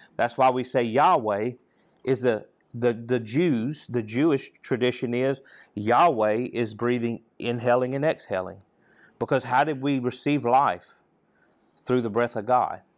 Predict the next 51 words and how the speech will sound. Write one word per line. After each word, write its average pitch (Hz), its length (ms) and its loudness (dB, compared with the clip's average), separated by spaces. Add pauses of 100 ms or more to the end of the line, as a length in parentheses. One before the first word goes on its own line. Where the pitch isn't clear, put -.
(840)
And 113 140 0
that's 127 200 0
what 135 140 -2
we 127 100 -2
talked 127 280 0
about 117 180 4
in 113 100 -4
our 104 300 0
men's 151 300 -2
class 117 320 0
in 120 60 -8
the 104 120 -4
evening. 123 260 0
If 107 160 -4
you 127 60 -2
don't 127 360 -2
go 143 140 4
to 139 60 -2
those 117 240 -2
things, 113 280 -2
you 107 100 -8
really 131 260 0
should. 117 380 -2
There's, 110 160 -4 (340)
it's 131 160 -2
a 135 40 0
lot 156 200 4
of 147 80 -4
things 135 240 -4
come 175 200 -2
from 127 220 -2
it. 107 140 -6 (400)
But 127 100 2
here's 156 260 2
the 131 60 -2
thing 175 300 0
is, 113 320 0
every 160 340 2
time 165 440 0
you 156 100 -4
breathe, 127 480 0
whether 123 300 2
you 123 200 -2
believe 120 440 0
in 151 120 -2
God, 123 380 4 (380)
whether 117 260 0
you 113 240 -4
don't 131 300 0
trust 135 360 -2
God, 120 300 4